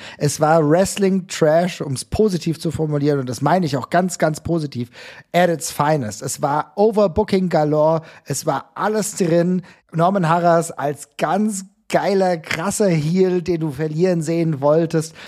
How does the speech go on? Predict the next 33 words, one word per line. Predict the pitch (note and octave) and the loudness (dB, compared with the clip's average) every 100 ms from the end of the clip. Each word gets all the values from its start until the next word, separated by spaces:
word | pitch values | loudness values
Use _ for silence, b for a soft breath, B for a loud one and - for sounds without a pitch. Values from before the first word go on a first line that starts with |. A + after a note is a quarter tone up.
| B - | B -4
Es | D3 C3 | -4 -2
war | D3+ | -2
Bobby | C#3+ F3 F3 E3 | 0 2 2 0
Guns, | C3 D#3+ F3+ E3+ | 0 0 0 -2
der | E3+ D#3 | -2 -2
Face, | - E3+ F3+ F3 B B | 0 2 4 0 B B
against | D#3+ C3+ F#3 F3+ G3 - | -4 -2 0 0 -2 0
all | F3 F3 | 2 2
odds. | C3+ D#3+ E3+ E3 - B B | 2 2 2 0 -6 B B
Und | E3+ E3 - _ D3 | -2 -2 -4 _ -4
dann | E3 F#3 F3 | -2 -2 0
kommt | E3+ F3 | 0 0
plötzlich | D#3 D#3+ D#3+ - D#3+ D3 B B | 0 0 -2 -2 -2 -2 B B
die | - F3 | -2 2
Rettung, | F3 G#3 G#3 F#3+ | 2 2 2 2
die | D#3 G3+ | 0 0
Überraschung | G#3 G3+ E3 G3+ - D3+ D#3+ | 2 2 2 0 2 0 2
und | F3+ E3+ | -2 0
was | G#3+ A3 | -2 -2
alles | - G3 D#3+ | 0 0 0
reingeworfen | E3 G3 D#3+ C3 A#2 A2 A#2 | 0 0 -2 -2 -2 -4 -8
wurde. | A2+ G#2+ | -8 -8
Jörn | A2+ D3 F#3 | -4 -2 -2
Simmons | E3+ - A3 A3+ G#3 - | -2 -2 0 2 0 -2
war | B2+ | -4
da. | A2 G#2 F#2+ B B B B | -4 -8 -14 B B B B
Wir | - E3 | 0 0
haben | G3 | 2
über | F#3+ F#3 | 2 2
Levaniel | F#3 E3 G3 A3+ F#3+ | 2 2 2 2 0
gesprochen | D#3+ - C3+ B2+ C#3+ | -2 -6 -4 -4 -4
und | C#3+ C#3 | -6 0
dann | E3+ A3 | 2 2